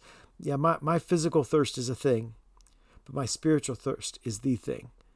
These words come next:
Because my relationship with God, that is the highest pinnacle of my existence.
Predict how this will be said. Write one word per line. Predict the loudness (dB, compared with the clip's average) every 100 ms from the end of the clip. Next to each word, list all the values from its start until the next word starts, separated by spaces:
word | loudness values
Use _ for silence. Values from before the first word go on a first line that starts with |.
| _ _ _ _ _
Because | -6 -2 2
my | 4
relationship | 6 6 4 -2 -6
with | -2
God, | 0 0 -4 -10 _
that | 0 0 0
is | -4 -6 -14 _
the | -6 -6
highest | -2 2 2 0 -4
pinnacle | -4 -2 -6 -4
of | -8 -6
my | -6
existence. | -6 -6 -8 -8 -12